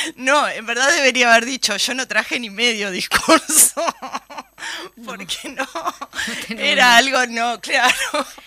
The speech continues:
Speaker 2: No, pero era como eso de muy evidente, decía, parece, igual no creo que nada sea casual,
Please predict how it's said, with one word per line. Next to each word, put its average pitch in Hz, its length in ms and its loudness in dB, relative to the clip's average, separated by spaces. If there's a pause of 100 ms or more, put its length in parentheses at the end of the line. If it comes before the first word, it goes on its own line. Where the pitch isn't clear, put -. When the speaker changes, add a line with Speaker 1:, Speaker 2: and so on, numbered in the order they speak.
(200)
Speaker 2:
No, 359 300 -4
pero 294 180 -4
era 392 220 -2
como 427 200 -8
eso 294 260 -2
de 233 160 -2
muy 233 240 -4
evidente, 269 800 -4
decía, 247 580 -6
parece, 202 380 -6 (520)
igual 262 380 0
no 294 100 -2
creo 220 220 -8
que 196 80 -10
nada 185 220 -2
sea 175 240 -10
casual, 175 560 -12